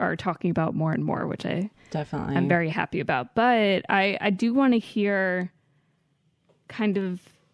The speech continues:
Speaker 1: I wanna hear the story behind the choice to make that shift for season two. Why the Odyssey?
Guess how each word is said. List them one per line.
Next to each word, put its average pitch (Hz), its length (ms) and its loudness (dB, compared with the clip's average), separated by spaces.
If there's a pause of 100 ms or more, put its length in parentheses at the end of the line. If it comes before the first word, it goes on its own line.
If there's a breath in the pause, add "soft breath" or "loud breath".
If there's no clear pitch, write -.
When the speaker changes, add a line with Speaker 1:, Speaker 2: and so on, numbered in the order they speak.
(220)
Speaker 1:
I - 60 0
wanna 320 280 -2
hear 277 240 0
the 254 120 0
story 226 300 0
behind 208 340 2
the 190 60 0
choice - 840 -4 (120)
to 190 580 4 (320 soft breath)
make 214 340 2
that - 240 0
shift 175 300 -4
for - 160 -4
season 175 460 -2
two. 170 420 0
Why 190 300 0
the 226 100 -4
Odyssey? 165 760 -6